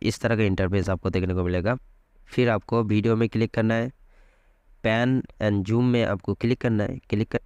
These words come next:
करने के बाद आपका वीडियो को आपको जूम कर लेना है, ठीक है। जैसे जूम करोगे मतलब ये वाटरमार्क भी हट जाए और आपका वीडियो भी शॉर्ट वीडियो में कन्वर्ट हो जाए।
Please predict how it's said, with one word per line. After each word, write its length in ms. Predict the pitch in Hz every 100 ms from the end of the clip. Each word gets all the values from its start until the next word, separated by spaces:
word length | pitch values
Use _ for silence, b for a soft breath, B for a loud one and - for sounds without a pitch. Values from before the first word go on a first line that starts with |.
| -
करने 180 | - 113
के 100 | 107
बाद 340 | 90 87 95 - -
आपका 280 | 92 - 95
वीडियो 380 | 95 90 92
को 140 | 87 101
आपको 360 | 98 - 113 117
जूम 320 | 98 107 120
कर 140 | 107
लेना 280 | 95 87 82
है, 160 | 82 101 - - - - - - - -
ठीक 160 | 127 120
है। 100 | - - - - - - - - - - - - -
जैसे 300 | 104 - 113
जूम 340 | 107 113 117 - - - - - -
करोगे 380 | 104 104 110 139
मतलब 360 | 113 104 98 95
ये 140 | 98
वाटरमार्क 600 | 95 98 101 110 107 107
भी 140 | 104 113
हट 240 | 110 107
जाए 300 | 127 135 170 - _ _
और 140 | 98 101
आपका 240 | - 107
वीडियो 400 | 101 104 104 107
भी 220 | 110 180 175
शॉर्ट 300 | - - 104 98
वीडियो 320 | 98 98 110
में 120 | 147
कन्वर्ट 360 | - 98 92 90
हो 80 | 90
जाए। 240 | 87 87